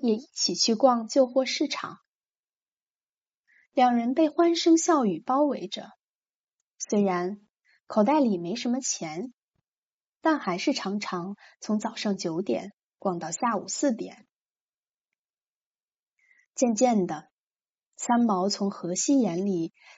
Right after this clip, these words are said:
看到了一个男孩对自己的爱情。为了更多时间和三毛在一起，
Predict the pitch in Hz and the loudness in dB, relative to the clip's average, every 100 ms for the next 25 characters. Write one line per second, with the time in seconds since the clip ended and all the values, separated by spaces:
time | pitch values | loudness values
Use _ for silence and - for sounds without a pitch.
0 | - - 320 269 247 214 214 233 214 170 | -10 2 2 2 0 2 0 0 -4 -4
1 | 202 - 180 170 196 - 233 214 247 - | -6 -6 -6 -6 -10 -4 -4 -2 -4 -4
2 | 175 180 226 214 - - 196 196 _ _ | -8 -6 -6 -6 -4 -4 -6 -20 _ _
3 | _ _ _ _ _ _ _ _ _ _ | _ _ _ _ _ _ _ _ _ _
4 | _ _ _ - 254 226 226 294 196 170 | _ _ _ 6 6 6 6 6 4 0
5 | - 147 - 185 185 185 175 - 233 202 | -2 -4 -2 -2 -2 -6 -6 -4 -4 -4
6 | 165 254 240 208 - - - | -4 -2 -2 -2 -2 -4 -8